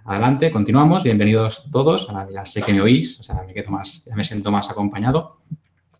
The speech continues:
Eh, pues eso, el tema que hablaremos hoy es cómo funciona la felicidad, ¿no? Que, que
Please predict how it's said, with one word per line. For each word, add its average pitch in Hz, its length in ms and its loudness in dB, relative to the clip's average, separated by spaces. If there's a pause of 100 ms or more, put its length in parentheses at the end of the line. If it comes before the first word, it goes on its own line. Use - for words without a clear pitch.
(880)
Eh, 104 680 4
pues 131 140 4
eso, 107 200 6
el 101 160 4
tema 131 240 6
que 131 80 4
hablaremos 131 460 6
hoy 170 100 6
es - 320 0
cómo 139 240 4
funciona 117 540 2
la 98 80 -4
felicidad, 104 440 -8
¿no? 139 300 -8 (340)
Que, 90 440 -12
que 92 340 -12